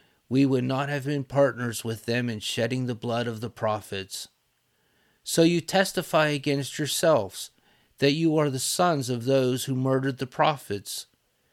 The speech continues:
Fill up, then, the measure of the guilt of your fathers. You serpents,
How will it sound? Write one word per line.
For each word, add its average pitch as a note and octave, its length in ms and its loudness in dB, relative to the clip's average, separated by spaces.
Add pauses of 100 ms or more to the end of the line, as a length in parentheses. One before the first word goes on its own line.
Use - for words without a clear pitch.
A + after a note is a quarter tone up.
(360)
Fill G3+ 380 6
up, E3+ 280 2
then, G#2+ 420 -4 (100)
the A#2+ 80 -2
measure D#3+ 460 0
of D3+ 140 -2
the E3 100 -2
guilt C3+ 420 0
of C3 140 -4
your C#3 140 -2
fathers. A2 680 -2 (520)
You C#3 180 0
serpents, A#2+ 880 -2